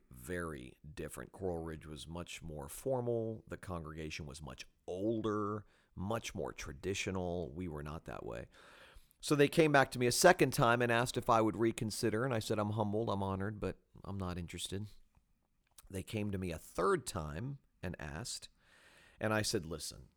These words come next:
the only way that I would ever consider this is if we merged the two churches. Not thinking that they would go for that at all, but there was no way that I could envision leaving the church I started to go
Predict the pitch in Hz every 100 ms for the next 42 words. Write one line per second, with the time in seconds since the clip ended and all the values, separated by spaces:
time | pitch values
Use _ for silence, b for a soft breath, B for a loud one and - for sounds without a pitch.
0 | - 127 151 190 180 104 82 73 78 92
1 | 98 113 98 - 127 135 - 92 80 -
2 | 85 50 50 60 - - _ _ _ _
3 | _ _ _ - 107 101 87 92 82 80
4 | 76 73 - - - 53 - - 50 -
5 | - - - - - 120 113 - 82 80
6 | 64 64 73 65 55 65 64 - 57 53
7 | - - 65 - - _ _ 85 98 87
8 | - _ 95 127 131 98 113 143 143 131
9 | 101 95 95 95 - 95 87 90 87 82
10 | 76 76 b b b b - 92 113 117
11 | 123 120 87 - - 98 - - 85 85
12 | 85 - - 85 71 62 64 87 _ _
13 | - 92 90 80